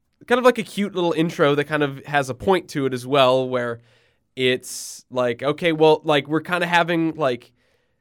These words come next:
sequelitis. Like, the, <laughs> the Star Trek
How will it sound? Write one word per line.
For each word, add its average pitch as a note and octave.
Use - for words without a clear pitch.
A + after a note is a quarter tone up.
sequelitis. E3
Like, C#3
the, D#3
<laughs> -
the E3
Star A3
Trek F#3